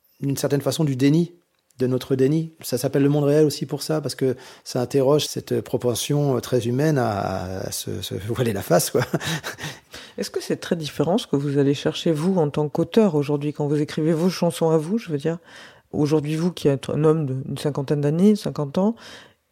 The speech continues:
Speaker 2: et de ce que vous alliez chercher quand vous les écriviez, quand vous aviez quinze ans ou vingt ans ?
Speaker 1: Hmm. Oui, je crois, parce qu'en fait, euh, même si je me défends de vouloir écrire sur, <laughs> comme je vous disais, ça m'embêterait que ça ne raconte rien.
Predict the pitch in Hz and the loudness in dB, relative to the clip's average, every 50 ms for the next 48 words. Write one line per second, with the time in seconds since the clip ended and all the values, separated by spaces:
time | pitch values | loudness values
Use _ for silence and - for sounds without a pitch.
0 | _ _ _ _ _ _ _ _ _ _ _ _ _ - - 156 156 165 - - | _ _ _ _ _ _ _ _ _ _ _ _ _ -6 -4 -2 -2 -2 -2 -2
1 | - 185 185 170 175 170 170 170 - - 165 - - 220 202 - 180 165 151 156 | 0 0 2 2 2 2 2 0 0 -2 -2 0 0 0 0 2 0 0 0 0
2 | 151 147 147 147 151 147 151 147 - - 156 147 165 175 - 151 139 139 143 143 | 0 0 2 2 2 0 -2 -2 -2 -4 -2 -2 -2 -4 -4 -4 0 2 2 2
3 | 135 139 147 - 156 143 143 151 160 165 151 139 143 139 139 135 - 202 208 208 | 2 0 0 0 0 -2 0 0 0 0 0 0 -2 -4 -4 -4 -2 0 0 2
4 | 202 196 190 170 160 143 _ _ _ _ _ _ _ _ _ _ _ _ - - | 2 0 0 -2 -4 -8 _ _ _ _ _ _ _ _ _ _ _ _ -20 -18
5 | - - - - - - - - 160 208 254 233 190 185 - 190 226 214 - - | -16 -16 -16 -18 -20 -14 -2 2 2 4 4 4 2 2 2 0 0 0 0 -6
6 | - - 165 160 143 - - 196 190 - - 151 143 139 139 135 127 - 143 143 | 0 2 2 2 2 0 -4 -4 -4 2 2 4 4 4 4 2 0 -2 -2 0
7 | 143 151 180 180 170 - - 165 139 123 139 143 143 139 139 151 156 151 - 175 | 2 4 4 4 2 0 0 -2 -2 0 0 2 2 2 4 2 2 2 2 2
8 | 170 156 127 135 143 139 139 143 135 - - - _ - 143 127 - - 135 123 | 2 2 2 4 4 6 6 6 4 2 0 -8 _ -4 -4 -4 -2 -2 -4 -2
9 | - - - 202 240 214 175 - - - - - - - - _ - 135 120 - | -2 -4 0 0 2 2 0 -2 -2 -8 -14 -16 -16 -18 -16 _ -6 -6 -6 -4
10 | - 131 127 127 131 120 139 156 175 185 208 - - - - - 151 139 131 123 | -4 -4 -4 -2 0 4 6 6 6 6 2 -4 -10 -10 -4 0 2 2 4 4
11 | 143 143 139 - 190 185 - - 143 139 131 - 139 127 123 123 123 - 139 - | 2 2 2 2 0 0 2 0 0 0 0 0 0 0 0 0 0 -2 -4 -2
12 | - 120 110 | -4 -6 -6